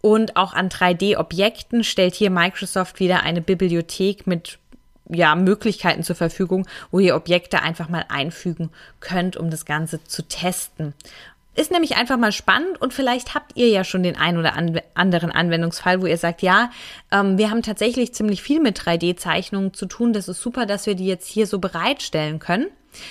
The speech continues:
Dann gerne auch hier in den Kommentaren posten. Und zu guter Letzt,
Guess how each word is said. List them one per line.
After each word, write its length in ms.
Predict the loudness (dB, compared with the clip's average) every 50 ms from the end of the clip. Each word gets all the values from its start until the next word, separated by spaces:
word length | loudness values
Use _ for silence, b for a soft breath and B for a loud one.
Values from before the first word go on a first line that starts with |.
| B B -6
Dann 160 | -4 -4 -2
gerne 420 | 0 0 0 0 0 0 0 0
auch 100 | -2 -4
hier 200 | -4 -2 -2 0
in 100 | 0 0
den 140 | 0 -2 -2
Kommentaren 800 | -2 -2 -2 0 0 -2 -2 -4 -4 -4 -2 -2 -2 -2 -4 -4 -6 _
posten. 680 | -8 -2 0 0 0 0 -2 -6 -12 -12 -12 -12 -12 -12 -16 _ _ -20 -20 -20 -20 -20 -20 -20 _ _ B B B B B B B B B B B B B B B B B B _ _ _ _ _ _ _ _ _ _ _
Und 460 | 6 6 6 6 4 0 -2 -6 -2
zu 160 | 0 0 2
guter 320 | 4 4 4 4 4 4 4
Letzt, 400 | 6 6 4 4 0 -6 -10